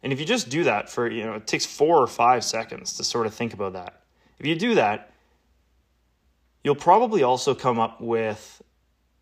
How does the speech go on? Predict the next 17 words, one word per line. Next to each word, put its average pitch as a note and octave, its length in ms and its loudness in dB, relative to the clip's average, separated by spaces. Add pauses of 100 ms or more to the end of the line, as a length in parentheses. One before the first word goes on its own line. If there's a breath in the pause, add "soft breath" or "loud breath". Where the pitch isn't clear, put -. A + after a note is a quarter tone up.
(220)
what A#2+ 360 -2
you A#2+ 240 -6
need A2 400 -4
to A2 120 -6
do F#2+ 260 -12
to G#2+ 160 -12
get G#2+ 240 -6
there. - 240 -16 (1300)
And C#3 140 -2
at C3+ 100 -4
the - 80 -12
same D3 260 -2
time, B2+ 420 0
and, A2+ 240 -4
and A2+ 140 -4
more A#2+ 300 0
importantly, G#2+ 800 -2